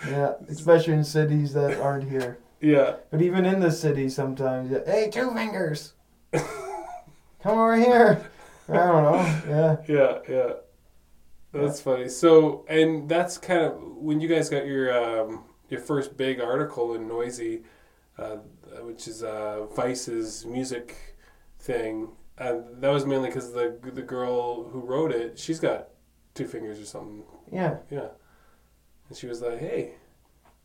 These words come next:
Speaker 2: this
Speaker 1: Yeah,
Speaker 2: guy's"
Speaker 1: I, I think that's, she was, she saw a connection there, and she ac-, she was, she was one of the best interviews that,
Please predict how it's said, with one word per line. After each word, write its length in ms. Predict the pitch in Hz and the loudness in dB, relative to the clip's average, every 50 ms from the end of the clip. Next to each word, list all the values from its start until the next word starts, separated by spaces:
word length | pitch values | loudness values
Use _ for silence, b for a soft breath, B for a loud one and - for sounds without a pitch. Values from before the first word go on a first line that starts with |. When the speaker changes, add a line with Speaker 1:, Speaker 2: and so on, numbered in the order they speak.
| _ _ _ _ | _ _ _ _
Speaker 2:
this 160 | - - - | -20 -10 -2
Speaker 1:
Yeah, 240 | - - - 151 135 131 131 131 | 2 4 4 6 4 2 2 0
Speaker 2:
guy's" 120 | 131 - - | -4 -2 -2
Speaker 1:
I, 80 | 147 | -2
I 20 | 139 | -4
think 340 | - - 143 139 135 131 | -2 -4 -4 -4 -4 -4
that's, 500 | 131 127 127 123 - - - - - - - - - - - - - - | 0 0 0 0 -2 -6 -14 -18 -20 -20 -20 -20 -20 -20 -20 -20 -20 -20
she 240 | - - - 151 143 | -16 -8 -6 -4 -4
was, 400 | 135 139 135 135 - - - - _ _ _ _ _ _ _ _ _ _ _ _ _ _ _ | -4 -4 -6 -8 -10 -14 -20 -20 _ _ _ _ _ _ _ _ _ _ _ _ _ _ _
she 240 | _ - 151 151 143 | _ -4 -4 -2 -2
saw 340 | - - - 156 147 143 143 | -4 -2 0 0 2 2 0
a 40 | |
connection 560 | 143 - 170 170 170 175 175 - - 156 143 131 | 0 -2 -2 -2 -2 -2 -4 -4 -4 -4 -2 -2
there, 240 | 127 127 127 127 | -4 -4 -4 -6
and 180 | 127 131 151 - | -6 -8 -10 -8
she 140 | - 160 156 | -2 4 6
ac-, 280 | 156 151 151 151 - | 8 8 6 6 2
she 100 | 147 151 | -4 -6
was, 140 | 139 127 - | -6 -6 -6
she 80 | - 151 | -8 -8
was 120 | 143 139 | -8 -6
one 160 | 139 139 139 | -6 -6 -6
of 60 | 135 131 | -6 -6
the 60 | 131 | -4
best 240 | 135 135 135 - - | -4 -4 -4 -4 -4
interviews 440 | 151 160 160 160 170 175 170 160 160 | -2 -2 0 0 0 -2 -2 -2 -2
that, 260 | 165 151 135 - | -2 -2 -2 -4